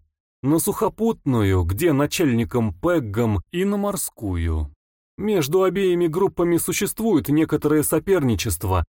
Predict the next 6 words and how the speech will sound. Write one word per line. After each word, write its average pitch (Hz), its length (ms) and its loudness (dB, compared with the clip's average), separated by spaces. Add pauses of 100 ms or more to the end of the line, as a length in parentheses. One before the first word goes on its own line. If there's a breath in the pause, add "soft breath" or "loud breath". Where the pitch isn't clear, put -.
а 156 120 0
нам 170 420 2
не 185 80 0
хочется 120 640 -2
раздражать 110 720 0
Пеггама. 87 720 0